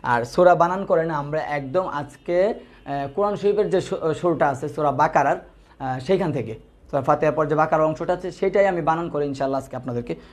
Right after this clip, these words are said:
পড়াই দিব। ফিল, হামজা র জবর আর,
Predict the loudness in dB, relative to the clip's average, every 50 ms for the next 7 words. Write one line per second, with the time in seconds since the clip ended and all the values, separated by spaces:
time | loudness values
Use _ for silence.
0 | -6 2 4 6 6 6 4 0 -4 -10 -12 -16 -18 _ _ _ -20 -20 -20 _
1 | _ _ _ _ _ _ _ _ _ _ _ -20 -20 -20 -20 -20 _ _ _ -20
2 | -20 -16 -4 2 4 4 4 4 0 -2 -8 -14 -18 -20 -20 -20 -8 -2 -2 -2
3 | 0 2 2 2 2 2 2 2 0 2 4 6 6 6